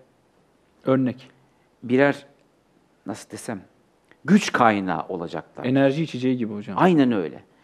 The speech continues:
Speaker 2: Yani, e, biz erkekler ne kadar böyledir, böyledir desek bile üstadım, bizim sözlerimiz o kadar etki etmiyor biliyor musun?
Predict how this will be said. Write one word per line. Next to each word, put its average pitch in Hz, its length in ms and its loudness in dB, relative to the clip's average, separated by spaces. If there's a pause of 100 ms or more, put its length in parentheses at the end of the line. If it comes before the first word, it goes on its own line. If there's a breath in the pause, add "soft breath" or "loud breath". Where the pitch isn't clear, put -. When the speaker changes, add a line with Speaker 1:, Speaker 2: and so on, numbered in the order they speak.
(220 soft breath)
Speaker 2:
Yani, 139 320 2 (480 soft breath)
e, 107 440 0 (1200)
biz 196 240 -4
erkekler 170 560 4
ne 131 240 2
kadar 131 400 2 (360)
böyledir, 202 520 2
böyledir 160 360 10
desek 185 400 -2
bile 85 320 -8
üstadım, 101 440 -6 (640 soft breath)
bizim 185 300 0
sözlerimiz 147 500 2
o 156 80 0
kadar 107 260 0
etki 123 300 -2
etmiyor 95 400 -4
biliyor 117 200 -6
musun? - 260 -16